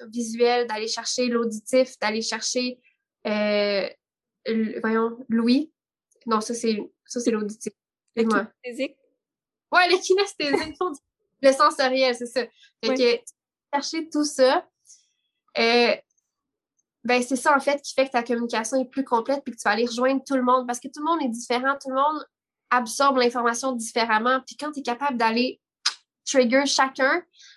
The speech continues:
Speaker 1: ben, pas dans le même post, là, mais <laughs> c'est quand les différents outils, mais tu vas aller rejoindre différentes personnes, puis ton message va se propager avec plus d'impact parce que en utilisant ces outils-là de communication qu'on a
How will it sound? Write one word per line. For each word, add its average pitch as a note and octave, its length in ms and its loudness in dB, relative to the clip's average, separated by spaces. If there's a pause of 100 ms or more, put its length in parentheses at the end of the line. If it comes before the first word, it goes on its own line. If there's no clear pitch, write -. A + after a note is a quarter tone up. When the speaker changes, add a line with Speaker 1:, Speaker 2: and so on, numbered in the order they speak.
(160)
Speaker 1:
ben, A#3 240 0 (540)
pas C#4 140 2
dans A#3+ 120 4
le G#3+ 80 -2
même A3 220 -4
post, C#4+ 380 -6
là, E4 160 -6
mais B3+ 140 6 (160)
<laughs> C4 260 -8
c'est C4 100 0
quand D#4+ 160 4 (920)
les B3 80 0
différents B3 480 2 (120)
outils, B3+ 480 -4 (300)
mais A3+ 80 -4
tu A3+ 60 -8
vas A#3+ 80 4
aller C#4+ 160 4
rejoindre B3+ 360 4
différentes A3+ 480 -4
personnes, B3 460 -2
puis - 80 -14
ton A3 140 -2
message A#3+ 360 -2
va A3+ 80 -4
se A3+ 100 -8
propager A3+ 500 -2
avec G#3+ 240 0
plus C4 240 0
d'impact A3+ 480 -2
parce - 180 -4
que B3+ 240 2 (1300)
en C#4 160 6
utilisant B3+ 480 0
ces A3+ 260 -6
outils-là A#3+ 460 4
de A3 80 0
communication A#3 680 -2
qu'on A3 340 -2
a A#3+ 200 2